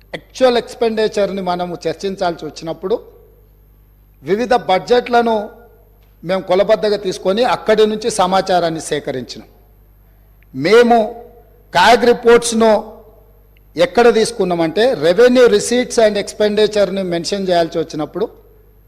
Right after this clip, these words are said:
కాగ్ నివేదికలను తీసుకున్నాం. అదేవిధంగా అధ్యక్ష, ఎక్కడైనా అంటే ఆర్బీఐ ఫిగర్స్ను మేము ఎక్కడైతే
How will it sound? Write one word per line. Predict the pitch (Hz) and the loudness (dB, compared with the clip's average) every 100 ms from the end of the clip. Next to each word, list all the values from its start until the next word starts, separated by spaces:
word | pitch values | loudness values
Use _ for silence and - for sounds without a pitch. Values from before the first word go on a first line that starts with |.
| - | -4
కాగ్ | 175 220 208 | 2 2 2
నివేదికలను | 214 202 202 196 180 165 151 | 0 0 0 -2 -2 -2 -6
తీసుకున్నాం. | 143 - 131 107 - - - - - - - | -10 -10 -12 -14 -20 -20 -20 -20 -20 -10 -2
అదేవిధంగా | 156 240 247 226 220 208 196 160 | 4 6 6 4 2 4 2 2
అధ్యక్ష, | 175 185 208 254 - - - - - - - - | -2 -2 0 -2 -6 -20 -20 -20 -20 -18 -6 0
ఎక్కడైనా | 160 240 240 254 254 233 - - - - - - - 170 | 2 6 8 8 8 4 2 -10 -14 -18 -20 -20 -14 -6
అంటే | 170 233 190 - - - - - - - - - 156 185 | 2 2 2 -6 -14 -20 -20 -20 -20 -20 -20 -4 4 6
ఆర్బీఐ | 247 208 254 254 247 | 6 4 6 6 4
ఫిగర్స్ను | 220 202 240 208 233 226 220 - - - - - 160 | 2 2 2 2 -2 0 0 0 -8 -20 -20 -14 -8
మేము | 185 175 | -2 -2
ఎక్కడైతే | 190 208 208 208 | -2 -2 -2 -2